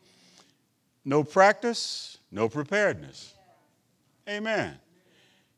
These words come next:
You have the weapons, but you don't do anything with them. We don't exercise prayer until we find ourselves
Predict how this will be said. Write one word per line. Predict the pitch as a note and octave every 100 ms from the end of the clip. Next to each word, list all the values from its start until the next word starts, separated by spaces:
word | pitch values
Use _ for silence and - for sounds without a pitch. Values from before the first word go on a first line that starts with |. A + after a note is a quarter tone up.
| -
You | E3 G#3+
have | F3+ A3+ B3 F#3+
the |
weapons, | D#3+ A3 G3+ D3 D3+ E3+ _ _ _ _ _ _
but | A#3 -
you | B3+
don't | A3
do | G3+
anything | G3 F#3 E3+ E3+
with | F3 B3+
them. | B3 G#3+ - _ _ _ _ _ _ _ _ _ _ _ _ -
We | D#3+
don't | A#3 G#3+
exercise | A3 A3 F#3 D3 E3+ D#3 C3+
prayer | - G#3+ G3+ E3+
until | D3+ D3+
we | D3+ D#3+
find | D#3 E3 D#3+ D#3+ D#3+
ourselves | D#3 D3 - D#3+ D3+ D3+ C#3+